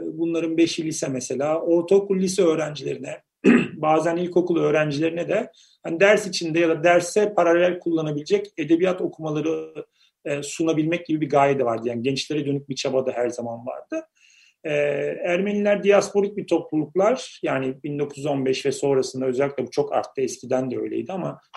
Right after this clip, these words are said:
bin dokuz yüz on beş sonrasında tabii daha dramatik bir şekilde dağıldılar dünyanın dört tarafına. Ee, sayıca az da olsa Los Angeles'tan, Fransa'dan,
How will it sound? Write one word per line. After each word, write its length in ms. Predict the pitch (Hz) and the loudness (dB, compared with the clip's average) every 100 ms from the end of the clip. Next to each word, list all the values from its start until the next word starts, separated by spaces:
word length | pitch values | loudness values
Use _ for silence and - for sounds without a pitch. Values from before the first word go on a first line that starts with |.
| - | -6
bin 140 | 135 | -6
dokuz 140 | 135 127 | -4 -6
yüz 100 | 135 | -2
on 180 | 127 | -2
beş 100 | 127 | -2
sonrasında 340 | - 127 123 180 | -4 -6 -6 -6
tabii 200 | 135 131 | -6 -2
daha 220 | 127 131 | -2 0
dramatik 460 | 131 131 127 - 131 | 0 -2 -4 -10 -10
bir 40 | |
şekilde 420 | 120 110 117 117 | -8 -8 -8 -4
dağıldılar 580 | 117 120 120 117 120 113 | 0 0 0 -2 -4 -4
dünyanın 360 | 117 120 120 123 | -8 -8 -8 -8
dört 160 | - _ - | -10 _ -16
tarafına. 420 | 131 - 254 254 - - - _ - | -14 -6 -6 -6 -14 -20 -20 _ -4
Ee, 480 | 156 147 147 147 - _ _ _ 220 226 | 0 0 0 -2 -6 _ _ _ -8 -8
sayıca 460 | - 220 254 240 | 2 4 6 4
az 340 | 247 240 240 190 | 2 4 2 4
da 60 | |
olsa 500 | 170 156 147 240 277 - _ _ _ 147 | 4 2 0 -2 -4 -8 _ _ _ -2
Los 260 | 151 147 | 0 2
Angeles'tan, 640 | 202 202 202 190 - 202 202 | 2 2 2 0 0 0 -2
Fransa'dan, 920 | 190 165 180 - 196 190 190 190 | -2 0 0 2 4 4 2 -2